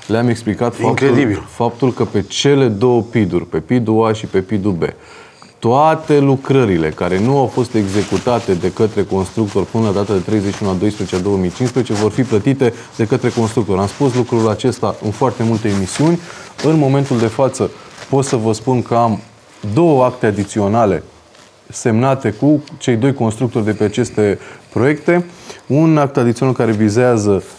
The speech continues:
Speaker 1: zona A, în care se menționează, uh, foarte clar,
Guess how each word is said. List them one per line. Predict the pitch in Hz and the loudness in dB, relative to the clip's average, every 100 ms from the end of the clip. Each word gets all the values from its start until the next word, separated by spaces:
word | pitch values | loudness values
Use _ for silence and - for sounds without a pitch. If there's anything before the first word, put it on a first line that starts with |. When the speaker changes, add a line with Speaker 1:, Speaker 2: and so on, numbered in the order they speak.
| - | -4
Speaker 1:
zona | 104 127 131 117 120 | 0 0 2 2 2
A, | 92 - - - - - - | 0 -6 -20 -20 -20 -10 0
în | 160 | 2
care | 165 170 143 107 - - - | 2 2 2 2 -2 -12 -12
se | - 156 | 0 2
menționează, | 151 135 127 123 131 123 110 110 92 - - - - - | 4 2 2 2 2 2 2 0 0 -6 -20 -20 -16 -6
uh, | 98 98 95 92 | -2 0 0 -2
foarte | - 143 123 120 | -2 -2 0 -2
clar, | - 120 98 | 0 0 0